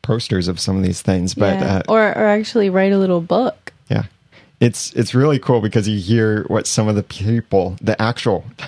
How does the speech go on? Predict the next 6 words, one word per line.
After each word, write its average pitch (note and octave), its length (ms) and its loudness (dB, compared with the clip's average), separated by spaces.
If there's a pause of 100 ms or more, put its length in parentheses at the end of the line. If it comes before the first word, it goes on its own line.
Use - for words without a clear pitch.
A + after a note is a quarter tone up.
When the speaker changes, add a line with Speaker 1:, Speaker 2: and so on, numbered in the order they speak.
(200)
Speaker 1:
uh, G2+ 220 0 (180)
actors F#2+ 540 -4 (100)
remember G#2+ 560 2
about G2+ 560 -2
the G2 80 -4
stories F#2 720 -2